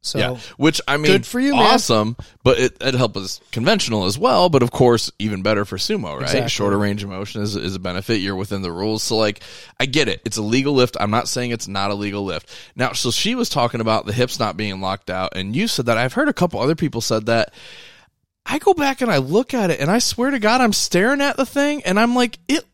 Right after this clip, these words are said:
Speaker 2: looks locked out to me." Like, I would have, as a head judge, been like, "Yep, you're fucking good."
Speaker 1: You're
Speaker 2: Like,
Speaker 1: making me look this damn thing up again.
Speaker 2: but I've, I haven't seen an exact side angle of it either. And
Speaker 1: Right,
Speaker 2: it,
Speaker 1: and it's too hard to tell.
Speaker 2: and it could be one of those things where, like, he's just got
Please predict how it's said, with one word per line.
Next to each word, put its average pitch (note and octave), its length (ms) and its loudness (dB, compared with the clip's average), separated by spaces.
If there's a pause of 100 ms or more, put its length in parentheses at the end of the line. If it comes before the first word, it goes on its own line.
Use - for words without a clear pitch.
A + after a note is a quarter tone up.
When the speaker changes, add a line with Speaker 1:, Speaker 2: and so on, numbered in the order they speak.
(140)
Speaker 2:
looks D4+ 300 2
locked B3 300 -2
out C4+ 220 0
to F3+ 80 -6
me." A#2+ 160 0
Like, A2+ 260 2
I A3 180 4
would B3+ 220 2
have, G3 240 4 (220)
as G3+ 240 2
a G3 80 6
head A3 180 2
judge, G#3 380 2
been E3 180 0
like, E3 300 2
"Yep, C4+ 240 2
you're G3+ 100 4
fucking A3+ 360 -2
good." C4+ 280 4
Speaker 1:
You're A#3 80 -8 (180)
Speaker 2:
Like, D3 140 4
Speaker 1:
making E3+ 160 0
me F3 120 4
look F3 180 2
this E3+ 180 -2
damn E3 260 2
thing E3+ 220 0
up F#3 160 2
again. C3 360 -8
Speaker 2:
but F3 200 4
I've, F3+ 240 0
I E3 60 2
haven't F3 340 2
seen F3 240 0
an D#3+ 60 0
exact C3 360 2
side A#2+ 440 0
angle F#2+ 260 -8
of F#2 100 -10
it F2 120 -12
either. F#2 360 -12 (240)
And D#3+ 100 4
Speaker 1:
Right, G3 160 6
Speaker 2:
it, G3+ 40 0
Speaker 1:
and G3 100 2
it's F#3+ 220 0
too A#3 200 4
hard F3 200 4
to C#3 80 -10
tell. G3 400 2
Speaker 2:
and G3 100 4
it F#3 140 -2
could B3 160 0
be C#4+ 120 4
one G#3 180 2
of D#3 80 2
those C3+ 240 4
things C#3 400 -2
where, B2 180 -2
like, A2+ 380 0 (320)
he's F#3+ 200 0
just E3 220 -2
got A#2+ 320 0